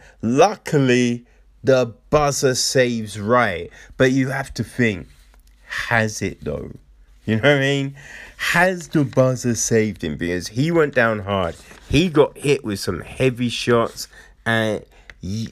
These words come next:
you know, in thirty seconds, that doesn't seem very long.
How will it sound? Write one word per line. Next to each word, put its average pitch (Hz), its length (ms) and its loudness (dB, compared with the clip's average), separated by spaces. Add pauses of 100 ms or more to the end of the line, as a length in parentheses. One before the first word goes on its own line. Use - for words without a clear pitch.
you 135 220 -2
know, 147 60 2
in 143 120 0
thirty 139 400 -2
seconds, 127 680 -2 (340)
that 135 340 -4 (120)
doesn't 117 440 -2
seem 117 580 -2 (100)
very 104 640 0
long. 101 560 0